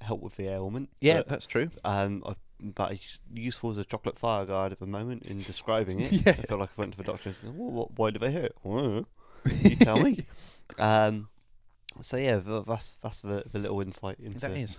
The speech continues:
Speaker 2: I'm
Speaker 1: into
Speaker 2: sorry your feet hurt, sir.
Speaker 1: That's okay.
Speaker 2: Put your feet up and relax for the next
Speaker 1: I shall.
Speaker 2: thirty
Speaker 1: I shall.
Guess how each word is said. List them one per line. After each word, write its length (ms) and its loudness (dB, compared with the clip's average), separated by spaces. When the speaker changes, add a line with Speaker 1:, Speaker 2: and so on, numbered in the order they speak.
Speaker 2:
I'm 100 0
Speaker 1:
into 100 -4
Speaker 2:
sorry 180 6
your 140 4
feet 220 -6
hurt, 220 -6
sir. 120 -4
Speaker 1:
That's 200 -2
okay. 340 -2
Speaker 2:
Put 120 4
your 80 -4
feet 220 -4
up 160 -10
and 100 -8
relax 420 -10
for 140 -10
the 80 -6
next 320 -12
Speaker 1:
I 60 -10
shall. 400 -6
Speaker 2:
thirty 260 -2
Speaker 1:
I 80 -6
shall. 40 0